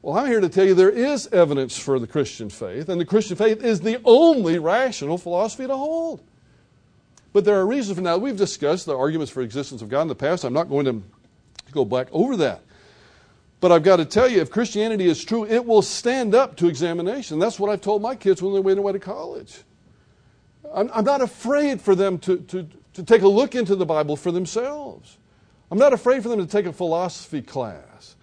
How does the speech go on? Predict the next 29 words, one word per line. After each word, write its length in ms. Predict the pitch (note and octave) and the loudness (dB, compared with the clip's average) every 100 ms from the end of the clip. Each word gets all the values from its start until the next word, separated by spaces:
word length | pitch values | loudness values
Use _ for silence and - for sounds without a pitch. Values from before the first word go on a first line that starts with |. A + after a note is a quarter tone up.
| _ - | _ -10
Because 320 | A3 G3+ A#3 F3 | -4 2 4 6
if 140 | G#3 | 4
they're 220 | F#3+ E3 | 4 0
honest, 760 | G3 B3 B3 D3 - - - - _ _ - _ | 0 -2 -2 -4 -8 -14 -14 -18 _ _ -20 _
now 100 | A#2 | -6
always 280 | C3 E3 C#3 | 0 0 0
remember 280 | D3+ D#3 B2+ | -4 -4 -4
this, 300 | B2 B2+ - | -2 -4 -6
parents, 460 | - A2+ G#2+ A#2+ D#3+ | -12 -10 -10 -10 -4
and, 440 | D#3+ F3 E3+ D#3+ - | -2 -2 -4 -8 -12
and 120 | B2+ | -12
students 440 | - E3 C#3+ - | -6 -4 -4 -6
as 100 | G#2+ | -8
well. 360 | A#2+ A#2+ E2+ - _ _ _ _ _ _ | -4 -4 -6 -14 _ _ _ _ _ _
The 100 | - | -12
professor 440 | G#2 A#2+ E3 E3+ D#3 | -10 -4 -2 -2 -2
has 180 | D#3 C#3+ | -4 -6
the 80 | |
power 300 | B2 C3+ C3 | -6 -4 -2
of 80 | B2 | -4
the 60 | A#2+ | -6
grade. 340 | G#2 E2 - - _ _ _ _ _ _ _ - | -8 -12 -18 -20 _ _ _ _ _ _ _ -18
And 120 | G#2 | -10
that's, 280 | A#2 A2 - | -8 -8 -10
that's 260 | A#2+ G#2+ A2+ | -8 -8 -8
a 120 | G#2 | -8
very 680 | G2+ F#2+ B2+ C3+ C#3 C#3+ C#3+ - | -10 -2 0 2 2 -2 -10 -10
powerful 420 | A#2+ A#2 A2+ A2 | -6 -6 -6 -10
thing. 300 | - G2+ | -12 -14